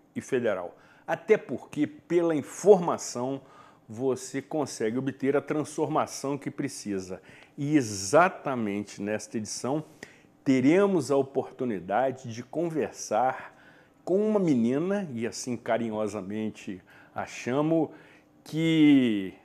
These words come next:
se tornou uma verdadeira referência nos meios de comunicação da nossa cidade. Quer seja pela sua competência, pela sua responsabilidade e pela sua coragem.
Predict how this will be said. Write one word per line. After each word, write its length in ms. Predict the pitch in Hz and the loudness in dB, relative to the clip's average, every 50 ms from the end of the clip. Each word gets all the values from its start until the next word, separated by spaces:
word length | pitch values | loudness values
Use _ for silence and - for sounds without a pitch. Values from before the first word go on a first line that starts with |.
| _ _ _ | _ _ _
se 300 | - - - - - 175 | -20 -18 -12 -8 -8 -8
tornou 540 | 170 - - 175 143 120 107 110 123 147 160 165 | -2 4 6 6 6 6 4 2 2 4 4 4
uma 160 | 160 143 117 | 4 4 2
verdadeira 680 | 104 127 147 139 135 139 107 95 101 127 139 143 123 | 2 2 -2 0 2 0 0 0 0 0 2 2 0
referência 1120 | 107 92 85 127 160 165 - - - 127 107 120 135 156 160 - - - - 104 85 - - - - - - - - _ | 0 -2 0 2 2 2 2 0 -2 -2 0 2 2 2 2 0 -2 -6 -8 -8 -8 -10 -12 -20 -20 -20 -20 -20 -18 _
nos 300 | - 113 117 113 92 92 | -8 -6 -4 -4 -4 0
meios 320 | 104 113 131 143 143 135 120 | 2 6 8 8 8 6 6
de 100 | 123 127 | 2 -2
comunicação 1000 | - 123 123 123 120 113 104 - - 101 95 - - - - 113 120 123 117 - - - - - - - - | 0 0 2 2 2 0 0 0 2 0 0 0 -4 -4 -2 0 0 0 -2 -4 -10 -20 -20 -20 -20 -10 -2
da 120 | - 123 123 | 2 2 4
nossa 280 | 120 117 107 - - | 4 2 0 0 -2
cidade. 560 | 107 - - 117 92 85 87 - 90 - - - - - _ _ - _ - - - | -6 -4 -4 -6 -6 -6 -8 -10 -12 -16 -18 -20 -20 -20 _ _ -20 _ -20 -2 4
Quer 220 | - 143 127 - | 6 6 6 4
seja 600 | - - - 123 120 113 107 92 - 101 92 90 - - - - - - - - - - - | 2 -2 2 4 4 4 2 2 0 -4 -4 -6 -10 -16 -20 -20 -20 -20 -20 -20 -20 -18 -6
pela 300 | - 127 127 120 120 110 | 0 2 4 4 4 4
sua 240 | - - - 110 101 | 2 0 -2 -4 -2
competência, 960 | 95 - 151 151 139 - 165 147 - - 135 135 143 147 135 - - - 143 | 2 4 4 4 6 6 4 4 4 2 2 2 4 2 0 0 0 0 0
pela 480 | 120 - - - 107 107 107 107 104 98 | 0 -2 -4 -4 0 0 2 2 2 0
sua 320 | - - - 107 98 90 | -2 -4 -6 -4 -4 -4
responsabilidade 1300 | 85 - 113 113 - - - 131 123 - - 151 143 143 160 156 139 104 113 117 123 123 127 123 123 135 135 - - - - _ _ _ _ - | -2 0 0 0 -2 -2 -4 -2 -2 0 2 2 2 4 4 4 4 6 8 8 8 8 6 4 0 -6 -8 -12 -18 -20 -20 _ _ _ _ -6
e 60 | - | -6
pela 480 | 107 - - - 139 151 160 156 147 123 | -6 -4 2 6 8 10 10 10 10 8
sua 380 | - - - - 127 127 123 | 6 2 -2 0 2 2 2
coragem. 600 | 113 - 120 104 90 82 78 80 82 85 85 87 | 4 4 4 4 4 2 0 -6 -8 -10 -14 -16